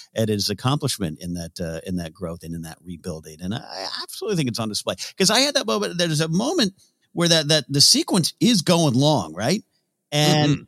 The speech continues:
Speaker 1: and it kinda dawned on me. It's like, "Th-, this is really going long." And, uh, mind you, I love the rebuilding of I G eleven. The Qu-, and Qu-,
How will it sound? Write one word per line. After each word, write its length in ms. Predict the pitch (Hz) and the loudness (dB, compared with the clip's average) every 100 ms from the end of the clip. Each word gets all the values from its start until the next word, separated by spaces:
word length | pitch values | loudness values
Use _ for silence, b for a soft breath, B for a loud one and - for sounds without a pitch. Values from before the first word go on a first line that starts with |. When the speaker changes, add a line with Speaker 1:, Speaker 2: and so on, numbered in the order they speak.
| - | -4
Speaker 1:
and 240 | 151 156 156 | 2 2 2
it 320 | 151 143 147 | -2 -4 2
kinda 200 | 180 170 | 4 6
dawned 300 | 143 185 220 | 4 4 6
on 60 | 143 | 6
me. 80 | |
It's 80 | 117 | 4
like, 160 | 113 101 | 2 2
"Th-, 140 | 156 | 0
this 240 | 120 143 - | 2 2 2
is 140 | 139 | 0
really 240 | 104 117 120 | -2 0 2
going 360 | 127 127 120 - | 2 2 0 2
long." 340 | 143 226 170 | 2 4 2
And, 140 | 117 | 2
uh, 100 | 110 107 | -2 -4
mind 480 | 127 123 135 139 | -4 0 2 2
you, 80 | 131 117 | 2 0
I 120 | 151 | 0
love 400 | 135 101 135 135 | 0 2 2 2
the 80 | 117 | 0
rebuilding 440 | 113 107 117 110 | -2 0 0 0
of 80 | 95 | -4
I 100 | 87 | -8
G 160 | 78 78 | -12 -12
eleven. 420 | 78 170 175 151 | -4 0 2 2
The 60 | 117 | 0
Qu-, 160 | - - | -4 -10
and 120 | 98 | -10
Qu-, 120 | - | -12